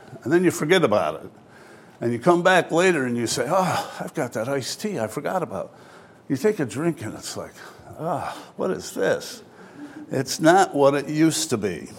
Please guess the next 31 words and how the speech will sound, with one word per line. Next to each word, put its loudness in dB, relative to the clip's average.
Not 2
what 4
it -2
used -2
to -8
be. -10
Well, 8
today 8
we're 2
gonna 2
talk 6
about 6
the -2
gospel. 4
We're -12
gonna -6
talk 4
about 4
the -6
gospel. 4
And, 0
you 0
know, 6
I 4
think 0
the -4
gospel 4
has -2
been -2
watered 4
down 4